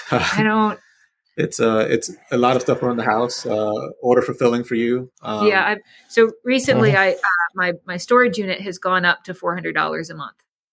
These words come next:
Speaker 2: And
Speaker 3: Oh,
Speaker 2: that's
Speaker 3: jeez. Mm-hmm.
Speaker 2: Yeah. Uh, and so that's all, I, I still have about twenty-five hundred dolls, and I've got, uh, uh, probably one thousand hardbound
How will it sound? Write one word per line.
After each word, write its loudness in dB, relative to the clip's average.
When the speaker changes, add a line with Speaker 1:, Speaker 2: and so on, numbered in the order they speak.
Speaker 2:
And -6
Speaker 3:
Oh, 6
Speaker 2:
that's -2
Speaker 3:
jeez. -10
Mm-hmm. -2
Speaker 2:
Yeah. 4
Uh, 2
and -6
so -2
that's -2
all, 2
I, -2
I 0
still 0
have 4
about 2
twenty-five 0
hundred -4
dolls, -4
and -2
I've 2
got, 4
uh, 0
uh, -4
probably 2
one 2
thousand 2
hardbound -2